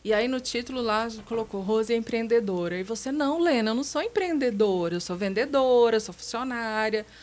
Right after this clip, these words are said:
Falei, "Rose, entenda você como uma intraempreendedora, porque você colabora com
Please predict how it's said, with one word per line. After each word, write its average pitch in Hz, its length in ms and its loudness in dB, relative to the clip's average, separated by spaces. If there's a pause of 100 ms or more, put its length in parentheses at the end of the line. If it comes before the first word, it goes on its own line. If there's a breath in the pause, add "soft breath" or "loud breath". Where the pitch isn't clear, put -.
(260 loud breath)
Falei, 180 200 -4
"Rose, 185 560 -4 (120)
entenda 254 560 -4
você 240 560 0
como 240 280 -4
uma 240 220 -2 (160)
intraempreendedora, 269 2000 -4 (400 loud breath)
porque 196 380 -4
você 202 500 -4
colabora 233 640 -2
com 233 440 -4